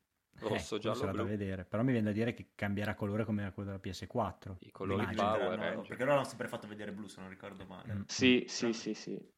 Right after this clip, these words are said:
Speaker 4: assolutamente, sempre
Speaker 3: Ah, non
Speaker 4: blu.
Speaker 3: ci avevo pensato a sta cosa,
Speaker 1: Ma
Speaker 3: in
Speaker 1: tra
Speaker 3: realtà.
Speaker 1: l'altro
Speaker 2: Guarda,
Speaker 1: sto
Speaker 2: a me
Speaker 1: Sì, scusa, vai, Nico
Speaker 2: personalmente,
Speaker 1: Cubo,
Speaker 2: no,
Speaker 1: vai,
Speaker 2: volevo
Speaker 1: vai.
Speaker 2: dire che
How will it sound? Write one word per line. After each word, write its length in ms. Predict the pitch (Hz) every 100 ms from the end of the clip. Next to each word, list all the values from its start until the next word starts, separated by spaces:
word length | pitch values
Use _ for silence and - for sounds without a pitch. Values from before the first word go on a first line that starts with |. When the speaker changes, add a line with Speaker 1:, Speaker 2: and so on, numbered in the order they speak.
| -
Speaker 4:
assolutamente, 680 | 113 - 113 120 104 92 92
sempre 260 | 123 113
Speaker 3:
Ah, 40 | 117
non 80 | 101
Speaker 4:
blu. 80 |
Speaker 3:
ci 40 | 92
avevo 160 | -
pensato 280 | 135 - -
a 20 |
sta 180 | 87 92
cosa, 200 | - 87 90
Speaker 1:
Ma 140 | 147
Speaker 3:
in 40 |
Speaker 1:
tra 120 | - 220
Speaker 3:
realtà. 0 |
Speaker 1:
l'altro 180 | 240
Speaker 2:
Guarda, 180 | 156 135
Speaker 1:
sto 80 | 139
Speaker 2:
a 40 | 247
me 180 | - - _
Speaker 1:
Sì, 200 | - 160
scusa, 420 | - 131 120 98
vai, 260 | 98 95 85
Nico 180 | 78 92
Speaker 2:
personalmente, 100 | 95
Speaker 1:
Cubo, 120 | 85
Speaker 2:
no, 40 |
Speaker 1:
vai, 320 | 85 - 147 143
Speaker 2:
volevo 60 |
Speaker 1:
vai. 80 | 156
Speaker 2:
dire 220 | 131 123
che 200 | - 156